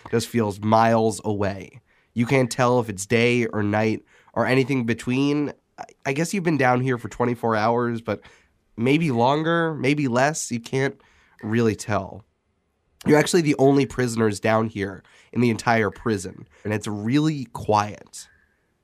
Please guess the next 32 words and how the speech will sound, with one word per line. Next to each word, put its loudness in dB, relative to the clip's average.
Suspiciously -2
quiet. -2
There -2
are 2
actually -2
no 4
guards 0
stationed -6
around -4
either. -12
That 4
is 0
until 0
the -2
door 4
is -4
thrown 2
open -2
and 4
a 4
guard 4
is -2
dragging 2
a 4
woman 2
down 2
by 0
the -2
hood -2
of -4
her -8
cloak. -8